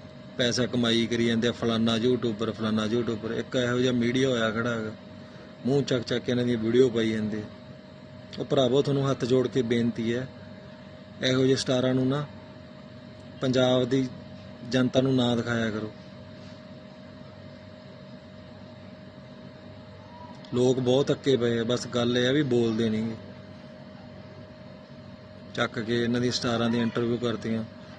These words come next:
ਯਾਰ ਕੋਈ ਜਿਸ, ਜਿਹੜਾ ਸਟਰਗਲ ਕਰਦਾ ਗਾ, ਜਿਹੜਾ ਚੰਗਾ ਕੰਟੈਂਟ ਪਾਉਂਦਾ, ਚੰਗੀਆਂ ਬਹੁਤ ਕੁੜੀਆਂ ਯਾਰ, ਗੁਰਸਿੱਖ ਕੁੜੀਆਂ ਜਿਹੜੀਆਂ ਬਹੁਤ ਚੰਗਾ ਕੰਟੈਂਟ ਪਾਉਂਦੀਆਂ,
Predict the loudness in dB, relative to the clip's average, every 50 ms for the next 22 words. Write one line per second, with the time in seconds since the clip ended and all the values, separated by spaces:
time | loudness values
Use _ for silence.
0 | -8 -2 0 2 2 4 4 4 2 2 0 -2 0 2 4 4 4 4 2 2
1 | 4 4 4 4 4 4 2 2 4 4 4 4 4 4 4 4 4 2 2 2
2 | 4 4 4 4 4 4 2 4 2 2 2 2 4 4 2 2 2 0 0 0
3 | 2 2 2 2 0 -2 -6 -12 -16 -16 -16 -16 -16 -16 -16 -16 -16 -16 -10 -4
4 | 0 4 8 8 8 8 8 6 4 4 6 6 6 6 6 4 4 4 2 4
5 | 4 4 4 4 4 0 0 2 2 2 4 4 4 2 2 2 2 2 2 2
6 | 4 4 4 4 4 4 4 4 4 4 2 2 2 2 2 2 2 2 2 2
7 | 2 2 0 0